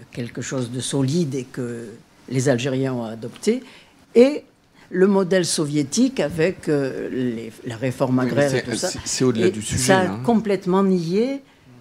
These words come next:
Speaker 1: les structures profondes qui étaient quand même encore, euh, sensibles à l'intérieur du pays. Euh, en Nouvelle-Calédonie, bon, je ne sais pas, mais je pense que le problème de peuplement se pose encore aujourd'hui,
Speaker 2: Bien
Speaker 1: puisque
Speaker 2: sûr.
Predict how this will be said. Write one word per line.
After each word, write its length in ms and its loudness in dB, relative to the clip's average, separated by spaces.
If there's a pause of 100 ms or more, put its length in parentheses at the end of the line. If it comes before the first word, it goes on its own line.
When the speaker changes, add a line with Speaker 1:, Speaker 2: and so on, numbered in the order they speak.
Speaker 1:
les 160 0
structures 540 -6
profondes 600 -2
qui 120 2
étaient 180 -2
quand 160 -4
même 260 0
encore, 520 -2
euh, 180 -4
sensibles 680 -2
à 340 -4
l'intérieur 540 -4
du 140 -14
pays. 380 -8 (800)
Euh, 140 -4
en 100 0
Nouvelle-Calédonie, 880 2
bon, 160 -2
je 140 -4
ne 80 -4
sais 160 -4
pas, 180 -4
mais 140 -4
je 140 -6
pense 340 -2
que 200 -10 (520)
le 140 -2
problème 560 -2
de 120 -12
peuplement 640 -6
se 160 -8
pose 320 -6
encore 360 -6
aujourd'hui, 480 -10
Speaker 2:
Bien 180 -6
Speaker 1:
puisque 180 -10
Speaker 2:
sûr. 220 -8